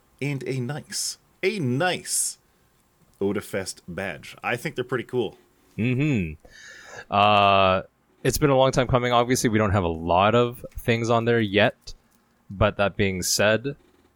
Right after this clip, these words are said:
Speaker 2: uh, it's just the beginning of it. So by all means, um, you know, wait for more stuff. Get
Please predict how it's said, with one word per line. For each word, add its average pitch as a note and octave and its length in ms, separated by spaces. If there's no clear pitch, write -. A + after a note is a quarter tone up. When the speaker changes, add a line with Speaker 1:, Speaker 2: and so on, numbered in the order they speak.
Speaker 2:
uh, F2+ 400
it's F2 180
just - 460
the G#2 80
beginning C3+ 480
of E2 160
it. D#2 160
So F#2+ 560
by F2+ 180
all G2 160
means, A2+ 640
um, F2 720
you G#2 120
know, F#2 200
wait G2 300
for G2+ 520
more G#2+ 200
stuff. A2+ 680
Get G#2+ 180